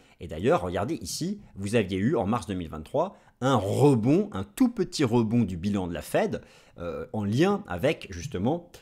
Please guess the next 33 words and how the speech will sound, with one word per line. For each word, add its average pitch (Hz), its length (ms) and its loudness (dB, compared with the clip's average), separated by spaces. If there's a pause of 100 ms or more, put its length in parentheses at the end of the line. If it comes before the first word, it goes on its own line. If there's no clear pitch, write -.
(120)
le, - 180 -12
le 101 140 -4
soutien - 360 -4
aux 110 60 2
banques 127 200 -2
régionales. 98 420 -2 (640)
Alors 151 160 6
maintenant, 175 640 0
mon 127 200 2
scénario, 139 580 2
moi, 107 260 2
pour - 200 -12
fin 120 160 2
deux 107 100 4
mille 98 160 0
vingt-trois 90 540 -4
et 82 40 -12
surtout - 320 -12
deux 87 120 -8
mille 78 140 -10
vingt-quatre, 104 460 0
bien 87 140 -10
sûr, 87 240 -8
c'est - 240 -10
un 76 60 -12
scénario 71 420 -12
prospectif, - 880 -10
d'accord, - 460 -10
et - 20 -16
qui - 160 -18
n'engage - 280 -16
que 156 120 -4
moi, 160 300 -6